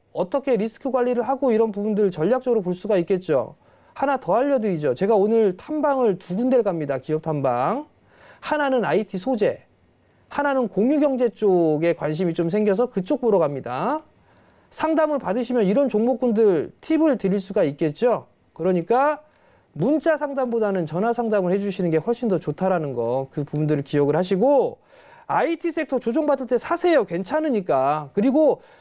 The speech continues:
빠지면 전-, 이곳에 이 프로그램에 전화를 하시면 돼요. 괜히 뭐 딴 방송에 전화해서 물어보지 마시고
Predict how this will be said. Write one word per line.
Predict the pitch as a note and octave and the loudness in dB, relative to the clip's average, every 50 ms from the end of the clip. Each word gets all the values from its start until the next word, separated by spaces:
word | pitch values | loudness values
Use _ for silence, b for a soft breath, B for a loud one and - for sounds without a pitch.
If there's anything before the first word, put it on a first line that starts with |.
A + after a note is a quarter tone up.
| B B B | B B B
빠지면 | - A4 D#4 F4 F4 F4+ F4 F4+ D#4+ A3+ | -2 0 0 0 0 -2 -4 -4 -6 -4
전-, | - A3 C4 B3+ F3+ | -2 -2 -2 -2 -2
이곳에 | F3 A3 C#4 C4 E4+ D#4 D4 | -2 -2 0 2 2 2 2
이 | A#3 G3 A3 B3+ | 0 0 0 -2
프로그램에 | B3 - - E4+ E4+ D4 D#4+ D4 C#4+ C4+ A3+ | -2 -2 0 0 2 2 2 2 2 2 0
전화를 | - - G3 A3 C#4 D4+ D4+ C#4+ | 0 0 -2 0 0 2 2 0
하시면 | C4+ A#3+ - B3 A3+ A3 | 0 -2 -2 -4 -4 -2
돼요. | F3+ F#3+ E3+ D3+ | 0 0 0 0
괜히 | - - F#3+ B3+ D#4 D#4 D#4+ | 0 0 0 0 2 2 2
뭐 | C#4 C4 A3+ - D#3 - | 2 4 2 2 0 -2
딴 | - B3+ D#4+ F4+ F4+ F4+ | -2 -2 -2 0 0 0
방송에 | F#4 F4+ F4+ F4 - E4 D#4 D4 C#4 C4+ C4 B3 A#3 A#3 A3 G#3 F#3+ D#3 | -2 -2 -2 -2 0 0 2 2 4 4 2 2 2 2 2 2 2 0
전화해서 | D3 - F#3+ A3+ C4 C4 G3+ - | -2 -4 -4 -2 0 0 0 0
물어보지 | F#3+ E3 F#3 B3+ C#4+ C4 B3+ A3+ B3+ | 0 0 0 0 0 0 0 -2 -2
마시고 | G#3+ D#3+ D3+ C#3+ E3+ E3 A#3 C#4+ D4 B3+ D#3+ - | -2 -2 -2 -4 -2 -2 0 2 2 2 0 -2